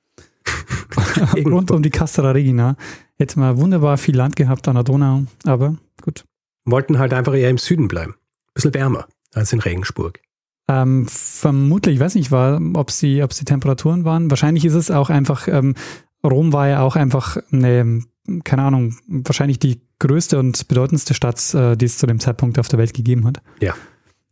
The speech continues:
Speaker 1: Und insofern
Speaker 2: Also
Speaker 1: wollte
Speaker 2: in,
Speaker 1: man
Speaker 2: in der
Speaker 1: da
Speaker 2: westlichen Welt auf jeden Fall, ja.
Speaker 1: Und dann wollte man wahrscheinlich auch so im Zentrum der Macht auch bleiben.
Speaker 2: Ja. Naja, und was Tiberius jetzt mit Pergamon macht, dieser Plan, dass er Pergamon diesen Leuten gibt,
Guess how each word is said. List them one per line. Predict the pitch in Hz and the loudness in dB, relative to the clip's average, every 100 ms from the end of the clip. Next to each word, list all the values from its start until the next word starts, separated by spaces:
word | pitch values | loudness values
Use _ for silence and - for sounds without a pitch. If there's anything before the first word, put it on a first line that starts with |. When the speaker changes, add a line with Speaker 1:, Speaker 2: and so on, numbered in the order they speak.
| - | -2
Speaker 1:
Und | 127 123 | 0 2
insofern | 113 127 139 | 0 0 0
Speaker 2:
Also | 120 120 | 0 0
Speaker 1:
wollte | 95 | 2
Speaker 2:
in, | |
Speaker 1:
man | 127 | 2
Speaker 2:
in | 113 | 2
der | 123 | 2
Speaker 1:
da | |
Speaker 2:
westlichen | 123 135 120 110 | 2 0 0 0
Welt | 101 95 | 0 -2
auf | 107 | -2
jeden | 113 98 | -2 -2
Fall, | - 95 | -4 -4
ja. | 104 - | -4 -4
Speaker 1:
Und | 120 | -2
dann | 120 | 2
wollte | 120 123 | 2 2
man | 131 117 | 2 2
wahrscheinlich | 123 123 - | 2 0 0
auch | 123 113 | 0 0
so | 127 127 | -2 0
im | 120 110 | 0 0
Zentrum | - 123 131 | -2 0 0
der | 120 | 2
Macht | 117 120 139 | 2 0 -2
auch | - | 0
bleiben. | 127 123 113 104 - _ _ _ _ - | 0 2 0 -2 -6 _ _ _ _ -2
Speaker 2:
Ja. | 117 92 - _ _ _ _ _ _ - | 0 0 -4 _ _ _ _ _ _ -2
Naja, | 160 160 | 0 2
und | 156 139 - - | 2 0 -4 -8
was | 139 127 135 123 - - | -4 0 0 0 -4 -2
Tiberius | 143 135 160 143 - | 0 0 2 0 0
jetzt | 123 - | 0 0
mit | 120 | -2
Pergamon | - 156 156 123 113 | 0 0 2 2 2
macht, | 104 - 113 | 0 0 0
dieser | 113 | -2
Plan, | - 107 110 120 | 0 -2 0 0
dass | 104 | 0
er | 113 107 107 | 0 0 0
Pergamon | 117 123 120 104 101 107 127 139 135 135 | 0 0 2 0 0 -2 -4 -6 -6 -2
diesen | 139 127 123 | 0 2 2
Leuten | 117 117 139 | 2 2 0
gibt, | 123 | -2